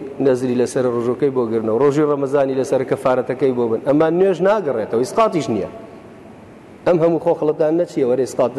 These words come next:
سەڵاتی بۆ کە دێوەنە پارە و نازانم چی و لا و لا. نوێژ عیبادەتێکە خوا لە هیچ کەسێکی قبوڵ ناکای لە نەفسی شەخسەکە خۆی نەبێ. نە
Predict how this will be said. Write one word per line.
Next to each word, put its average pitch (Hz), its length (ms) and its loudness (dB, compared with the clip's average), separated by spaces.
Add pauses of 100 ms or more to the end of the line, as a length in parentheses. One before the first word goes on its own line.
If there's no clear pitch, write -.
(120)
سەڵاتی 127 400 0
بۆ 113 120 0
کە 123 180 2
دێوەنە 160 320 2
پارە 143 240 2
و - 100 2
نازانم 127 360 0
چی - 180 -6
و 120 120 -2
لا 117 200 -2
و 131 100 -6
لا. 123 60 -12 (800)
نوێژ 226 300 4 (120)
عیبادەتێکە 208 800 2
خوا 220 180 2 (140)
لە 220 140 2
هیچ 294 200 0
کەسێکی 220 440 2
قبوڵ 226 260 4
ناکای 220 340 0
لە 214 120 2
نەفسی 233 340 0
شەخسەکە 175 420 0
خۆی 131 220 2
نەبێ. 110 200 -4 (1400)
نە 185 80 4